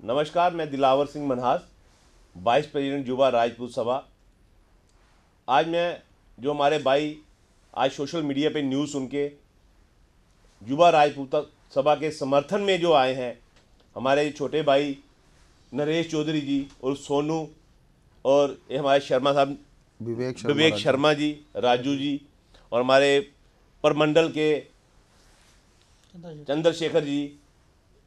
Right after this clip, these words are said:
Speaker 1: इन्होंने आज युवा राजपूत सभा को समर्थन इसलिए दिया है, इन्होंने भी देखा कि जम्मू के बड़ी-बड़ी संस्थाएं हमारे साथ जुड़ रही हैं और इनका भी मन किया,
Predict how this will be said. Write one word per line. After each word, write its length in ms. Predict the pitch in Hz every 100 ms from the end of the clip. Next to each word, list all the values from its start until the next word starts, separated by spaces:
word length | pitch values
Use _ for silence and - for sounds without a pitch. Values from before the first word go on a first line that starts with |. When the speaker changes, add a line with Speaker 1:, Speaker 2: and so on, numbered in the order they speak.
| _ _ _ _ _ _ -
Speaker 1:
इन्होंने 580 | 175 190 190 190 190 - -
आज 300 | 151 170 165 - _ 120
युवा 260 | 131 170
राजपूत 480 | 175 160 160 151 151
सभा 220 | 160 156
को 400 | 156 156 165 165 _ _ _ _ -
समर्थन 540 | - 180 180 170 202 196
इसलिए 360 | 180 185 220 220
दिया 260 | 185 175 165
है, 300 | 165 180 _ _ _ _ -
इन्होंने 320 | 175 233 240
भी 120 | 240 220
देखा 420 | 202 202 180 151 - _ _ _ _
कि 100 | 175
जम्मू 340 | 165 170 180 180
के 120 | 185
बड़ी-बड़ी 360 | 165 175 175 170
संस्थाएं 420 | 175 147 156 156
हमारे 240 | 147 147
साथ 160 | 151 147
जुड़ 260 | 139 160
रही 280 | 170 160 160
हैं 280 | 147 131 123 _ _ _ _ _ _ _ _ _ _ _ _ _ -
और 380 | 151 185 190 - _ _ _ _ _ _ -
इनका 280 | 180 214 233
भी 60 | 226
मन 240 | 208 196
किया, 380 | 170 180 156